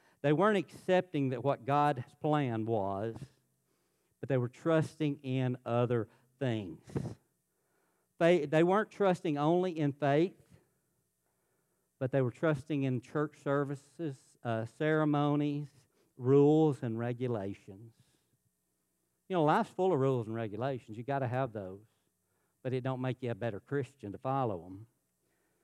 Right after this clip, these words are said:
It just makes you look better. But what does hinder you in the race of life? The latter part of First Corinthians says,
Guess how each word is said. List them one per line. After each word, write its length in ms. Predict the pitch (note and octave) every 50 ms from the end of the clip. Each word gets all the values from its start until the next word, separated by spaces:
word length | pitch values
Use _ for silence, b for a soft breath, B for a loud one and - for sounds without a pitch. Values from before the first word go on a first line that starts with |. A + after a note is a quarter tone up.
| _ _ _ _ _ _ _
It 60 | _
just 100 | _ -
makes 260 | B2+ A#2+ G2+ - -
you 140 | G2+ F#2 - - _ _ _ _ _ _ _ _ _ _ _ -
look 200 | D3+ F3+ - F#2
better. 360 | F#2 F#2 E2 D2+ - E2 - _ _ _ _ _ _ _ _ _ _ _ _ _ _ _ _ _
But 140 | E3 D#3+
what 300 | C3 F3+ G#3+ A#3 A3 E3
does 180 | E3+ F3+ D#3+ -
hinder 340 | - F#3 F#3+ G3+ G3+ G3+ G3
you 300 | F3+ D3 C#3 C#3+ C#3+ C#3
in 80 | C#3
the 100 | C3 B2+
race 340 | A#2 B2 A#2+ A#2 B2+ B2+ -
of 140 | C#3 A#2 -
life? 460 | A2 G2+ F2+ E2+ D2+ E2+ F#2+ G#2 - _ _ _ _ _ _ _ _ _ _ _ _ _ _ _ _ _ _ _ _ _ _ _ -
The 80 | C3
latter 260 | C3 C#3+ C#3+ D3 D3 C#3+
part 220 | C#3+ D3+ D3+ C#3
of 80 | C3+ C3
First 280 | D3 C#3 C3 C3+ -
Corinthians 560 | - C#3 C3 C3+ C3+ B2+ - B2 B2 B2 A2+
says, 400 | - - - B2 A#2 A2+ A#2 A2